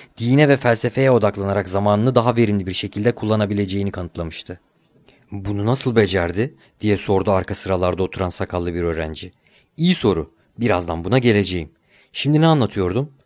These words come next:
Tamam." Kane kahvesini yudumladı ve devam etti. Pascal'ın hala matematikle ilgilendiği dönemde bin altı yüz elli dörtte Chevalier'de Mera adında bir Fransız asilzade ona birkaç soru sordu.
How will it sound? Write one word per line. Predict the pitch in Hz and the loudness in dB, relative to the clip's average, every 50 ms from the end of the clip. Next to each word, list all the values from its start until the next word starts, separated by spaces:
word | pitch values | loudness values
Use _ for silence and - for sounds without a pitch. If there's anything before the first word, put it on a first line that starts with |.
| _ _ _ _ - | _ _ _ _ -2
Tamam." | - 123 101 82 - - _ _ _ _ _ _ _ _ _ _ - - | 0 0 0 -2 -6 -10 _ _ _ _ _ _ _ _ _ _ -4 0
Kane | 160 165 175 165 | 2 2 2 0
kahvesini | - 117 101 - - 98 - - - 104 | -2 -4 -4 -4 -6 -8 -8 -4 -4 -4
yudumladı | 98 92 95 92 92 92 92 117 113 | -4 -2 -4 -4 -2 -2 -2 0 0
ve | 107 101 | 2 2
devam | 95 98 90 87 85 85 82 | 2 0 0 0 -2 -2 -4
etti. | 78 - _ - 101 - _ _ _ _ - - _ _ _ | -8 -12 _ -20 -20 -20 _ _ _ _ -20 -20 _ _ _
Pascal'ın | - 160 190 - - - - 113 127 | 0 0 0 0 2 2 2 2 2
hala | 123 110 110 123 127 131 123 117 | 0 2 2 4 4 4 4 4
matematikle | 113 110 107 123 117 120 - 143 135 123 113 | 2 0 0 0 -2 -2 -4 -4 -2 -2 -2
ilgilendiği | 104 90 92 92 90 90 87 85 87 82 | 0 0 0 -2 -2 -2 -2 -6 -6 -4
dönemde | 92 87 85 82 82 82 87 110 139 143 - - - _ _ | -4 -4 -4 -4 -6 -2 -2 -2 -2 -4 -8 -18 -20 _ _
bin | 101 107 | -4 -2
altı | 104 92 90 87 - 101 | -2 -2 -2 -4 -4 -6
yüz | 92 87 | -4 -4
elli | 90 87 82 85 | -4 -4 -4 -4
dörtte | 85 87 80 - _ - 123 147 - - _ - - - - _ | -2 -4 -4 -4 _ -2 -2 -2 -2 -6 _ -20 -20 -20 -10 _
Chevalier'de | - - 180 180 180 160 131 104 98 92 90 87 98 98 | 0 4 6 6 6 6 4 4 4 2 0 0 0 0
Mera | 107 120 127 117 107 98 | 2 4 4 4 4 2
adında | 95 92 92 95 95 92 87 | 2 0 0 -2 -2 -2 -2
bir | 98 101 | -2 -6
Fransız | - - - 104 104 117 113 - 104 | -6 -4 -2 -2 -2 -2 -2 -2 -4
asilzade | 104 95 90 92 90 90 90 90 98 139 | -4 -4 -4 -6 -4 0 0 2 2 2
ona | 135 117 113 117 107 98 | 2 2 2 2 0 0
birkaç | 101 87 - 131 131 - | -4 -2 -2 -2 0 0
soru | - 107 104 95 | 0 0 0 0
sordu. | 90 - 90 82 80 - - 90 | -2 -4 -4 -4 -6 -6 -10 -16